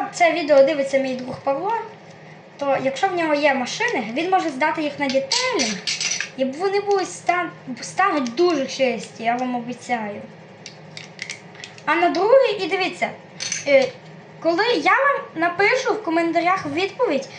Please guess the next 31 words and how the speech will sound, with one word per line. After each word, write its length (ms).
запам'ятайте 640
відео, 300
яке 220
ми, 260
ви 80
мені 240
написали, 540
отой 280
коментар, 560
то 100
я 220
вам 140
в 60
тому 220
коментарі, 600
вам 180
на-, 220
має 220
сповіщення 720
прийти, 320
ви 100
маєте 320
ще 160
сповіщення 840
включити, 460
дзвіночок. 600
І 140
коли 280
вам 140
прийде 340
сповіщення, 1040